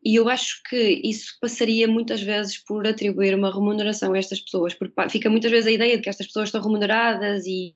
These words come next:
e que vão, que vão à televisão e não sei o quê. E muitas vezes vão à televisão porque às vezes não existe mais ninguém.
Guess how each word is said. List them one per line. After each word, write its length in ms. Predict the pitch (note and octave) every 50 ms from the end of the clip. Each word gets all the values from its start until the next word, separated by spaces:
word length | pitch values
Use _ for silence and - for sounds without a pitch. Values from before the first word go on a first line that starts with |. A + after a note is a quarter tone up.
| _ _ _
e 80 | F#3 F3+
que 180 | _ - - F3 E3
vão, 340 | F#3 G#3 A3 A3 A3 G#3
que 80 | G#3 G3
vão 120 | G3 G3+
à 80 | G3 G3
televisão 640 | G3 - F#3+ F3+ F#3 F#3+ F3+ D#3+ F#3+ G3 G3 F#3+
e 40 | F#3
não 80 | F3 F3
sei 120 | - F#3
o 20 | -
quê. 160 | - E3+ D#3+ - - - - -
E 60 | - A3
muitas 280 | A3 A#3+ A#3 A#3+ A#3
vezes 220 | A#3 B3 B3 A3+ A#3
vão 140 | A3+ A#3
à 80 | A3+ A#3
televisão 380 | A#3 A#3 A3 A#3 G#3 A3 A#3 A#3
porque 160 | A#3 - A3+
às 80 | A3
vezes 160 | G3+ A3+ A3 A3
não 80 | A3+
existe 300 | A3+ G#3+ G#3+ G#3+ - _
mais 180 | G3 F#3 F3+ -
ninguém. 440 | F3 F3 E3+ D#3+ D#3+ D#3+ D#3 D#3+